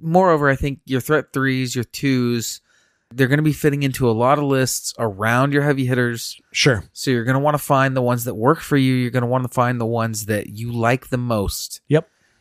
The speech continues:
Speaker 1: To really fill out these lists behind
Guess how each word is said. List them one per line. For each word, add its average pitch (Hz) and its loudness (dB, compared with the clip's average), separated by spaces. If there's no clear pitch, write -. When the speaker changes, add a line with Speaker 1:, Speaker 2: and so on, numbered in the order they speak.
Speaker 1:
To 127 -6
really 127 -4
fill 147 0
out 127 2
these 120 -2
lists 117 -2
behind 120 -6